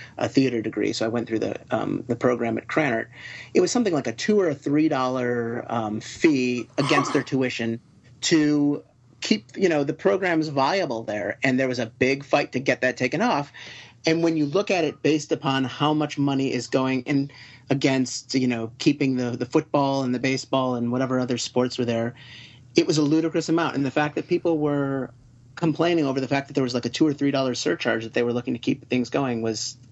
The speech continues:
Speaker 1: completely crazy to me.
Speaker 2: Right, especially considering they were probably paying much more than that as the surcharge for the football and basketball tickets.
Speaker 1: Oh, abs-, absolutely.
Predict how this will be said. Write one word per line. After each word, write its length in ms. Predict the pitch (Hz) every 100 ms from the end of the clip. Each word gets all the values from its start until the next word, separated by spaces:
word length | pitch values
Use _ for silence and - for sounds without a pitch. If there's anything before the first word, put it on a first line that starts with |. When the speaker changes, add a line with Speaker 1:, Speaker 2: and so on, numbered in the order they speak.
| -
Speaker 1:
completely 500 | 165 - 285 - 180
crazy 380 | - 196 165
to 60 | 107
me. 200 | - - - - - - - - -
Speaker 2:
Right, 180 | 156 143
especially 440 | 151 208 208 156
considering 460 | 131 143 151 143 139
they 80 | 131
were 140 | 123
probably 460 | 120 147 143 123 117
paying 520 | - 123 113 113 98
much 260 | 127 127 -
more 180 | 131 127
than 160 | 123
that 240 | 117 117 101
as 420 | 117 - 110 104
the 100 | 113
surcharge 580 | - 117 - 127 117 -
for 260 | - 117
the 400 | 104 107 101 101 - _
football 340 | - 131 113 107
and 60 |
basketball 440 | 101 113 - 101 98
tickets. 460 | - 104 - - -
Speaker 1:
Oh, 100 | 175
abs-, 280 | 135 - - _
absolutely. 540 | - 147 143 160 95